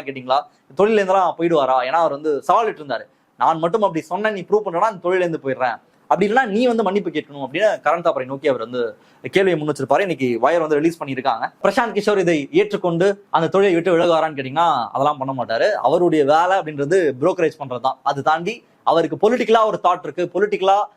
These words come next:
ஒரு விஷன் இருக்கு, இந்தியா இப்படி இருக்கணும், இந்தியா நாடு மாறணும், இந்தியால என்ன மாதிரியான ஒரு ஆட்சி முறை இருக்கணும்ன்ற மாதிரியான விஷன் அவருக்கு இருக்கான்னு கேட்டீங்கன்னா கிடையாது. இந்த தொழிலை வைத்துக் கொண்டு வாழ்வது அப்படின்றது தான் அவருடைய வேலையா இருக்கு. நீங்க நம்ம YouTube சேனலை வச்சு நம்ம சவுக்கு எவ்வளவு சம்பாதிச்சிருக்காரு, எவ்வளவு கோடிகள்ல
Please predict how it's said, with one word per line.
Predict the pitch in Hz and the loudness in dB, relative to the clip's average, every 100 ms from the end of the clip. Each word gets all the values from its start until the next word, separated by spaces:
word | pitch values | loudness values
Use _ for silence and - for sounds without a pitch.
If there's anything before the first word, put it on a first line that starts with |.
| _ - | _ 0
ஒரு | 156 | 2
விஷன் | 147 185 247 | 4 2 0
இருக்கு, | 214 165 160 160 147 | -2 -4 0 0 0
இந்தியா | 185 190 175 | 0 2 2
இப்படி | 147 151 | -2 -6
இருக்கணும், | 156 156 151 | -6 -6 -8
இந்தியா | 147 165 160 | -4 -2 0
நாடு | 147 151 135 - _ _ 135 | 0 0 -4 -8 _ _ -2
மாறணும், | 147 185 170 160 | 2 2 0 -4
இந்தியால | 170 196 180 | 0 0 0
என்ன | 160 185 | -2 -2
மாதிரியான | 175 156 147 | -2 0 0
ஒரு | 135 | 0
ஆட்சி | 175 175 | 0 -2
முறை | 160 147 | -6 -4
இருக்கணும்ன்ற | 143 160 156 143 | -4 -4 0 0
மாதிரியான | 139 135 151 170 | 0 0 0 2
விஷன் | 202 247 | 2 2
அவருக்கு | 214 170 160 | 2 0 -2
இருக்கான்னு | 156 160 139 | -4 -4 -6
கேட்டீங்கன்னா | 127 170 190 117 _ _ - | -8 -2 -2 -2 _ _ -2
கிடையாது. | 165 180 160 269 311 | 2 2 2 0 0
இந்த | 180 208 | 0 0
தொழிலை | 202 214 240 | 2 2 4
வைத்துக் | 202 180 143 | 4 0 -8
கொண்டு | 147 170 208 151 117 110 | -6 0 2 2 0 2
வாழ்வது | 156 165 147 | 2 2 0
அப்படின்றது | 131 135 123 | -2 -6 -2
தான் | 156 165 117 - _ - | 0 0 -2 -6 _ -2
அவருடைய | 165 185 165 | -2 2 2
வேலையா | 160 156 | 2 0
இருக்கு. | 135 156 | -4 -10
நீங்க | 135 | -10
நம்ம | 113 104 107 _ - | -10 -10 -12 _ -2
YouTube | 185 190 190 | 2 2 0
சேனலை | 170 | 0
வச்சு | 156 151 185 | 0 0 -2
நம்ம | 160 147 | -2 0
சவுக்கு | 175 175 165 | 0 2 2
எவ்வளவு | 160 156 | 2 2
சம்பாதிச்சிருக்காரு, | 151 160 156 135 143 | 0 0 0 -2 0
எவ்வளவு | 143 156 151 | 2 2 2
கோடிகள்ல | 180 175 160 143 123 | 0 2 2 0 -2